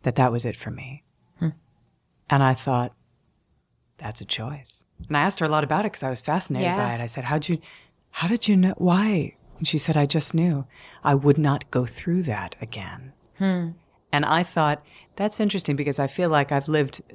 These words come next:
Speaker 1: a very interesting journey over the past
Speaker 2: <laughs>
Speaker 1: five years that has had in it a tremendous amount of loss, both in terms of a breakup, but in terms of death, but in terms of almost death.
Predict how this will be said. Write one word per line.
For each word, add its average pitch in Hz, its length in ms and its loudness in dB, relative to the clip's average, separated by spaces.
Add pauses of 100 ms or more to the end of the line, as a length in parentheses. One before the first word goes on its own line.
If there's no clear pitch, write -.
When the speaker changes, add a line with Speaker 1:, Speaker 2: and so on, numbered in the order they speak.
Speaker 1:
a 156 80 -4
very 165 240 2
interesting 147 560 -2
journey 143 440 -4
over 117 180 -8
the 113 80 -12
past 208 420 -4
Speaker 2:
<laughs> - 0 -
Speaker 1:
five 127 340 0
years 120 680 -4 (260)
that 147 120 -4
has 143 240 0
had 165 260 -2
in 143 140 0
it 123 160 -6
a 135 60 -8
tremendous 165 520 -2
amount 123 220 0
of 117 80 -8
loss, 151 440 -2
both 131 220 -2
in 131 60 -2
terms 131 220 -4
of 127 80 -6
a 127 60 -4
breakup, 151 380 2
but 131 120 -2
in 123 100 -4
terms 131 260 -6
of 117 140 -10
death, 139 420 2
but 127 120 -2
in 120 100 -2
terms 123 260 -2
of 117 80 -4
almost 139 400 0
death. 131 320 -4